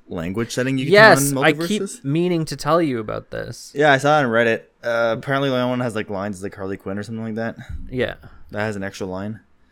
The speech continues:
Speaker 1: Definitely Rick and Morty are gonna have some lines when that comes out. I bet you
Speaker 2: Oh,
Speaker 1: that
Speaker 2: yeah.
Speaker 1: setting was put in just for them, but yeah. Speaking of video games, I think you wanted to bring up another Batman <laughs> topic, man.
Speaker 2: Oh, yeah. Actually, th-,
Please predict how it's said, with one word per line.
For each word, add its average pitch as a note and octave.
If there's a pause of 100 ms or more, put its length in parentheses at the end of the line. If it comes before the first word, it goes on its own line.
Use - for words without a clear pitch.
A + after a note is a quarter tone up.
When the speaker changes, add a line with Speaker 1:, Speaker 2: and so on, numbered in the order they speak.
(340)
Speaker 1:
Definitely B2+
Rick G#2+
and G#2+
Morty G2+
are G2
gonna G2+
have G2
some G#2
lines G2+
when G2+
that F#2+
comes G#2
out. G#2
I G2+
bet A2+
you B2+
Speaker 2:
Oh, -
Speaker 1:
that F#2+
Speaker 2:
yeah. F#2
Speaker 1:
setting G2+
was G2+
put G#2
in G2
just F#2
for F#2
them, G#2
but G#2 (320)
yeah. G#2 (1400)
Speaking -
of B2+
video C3
games, G#2
I A2+
think C#3
you C3+
wanted B2
to A#2
bring A2+
up G2+
another G#2
Batman A#2
<laughs> -
topic, C3
man. D3 (500)
Speaker 2:
Oh, F#3
yeah. G3+
Actually, F3
th-, D#3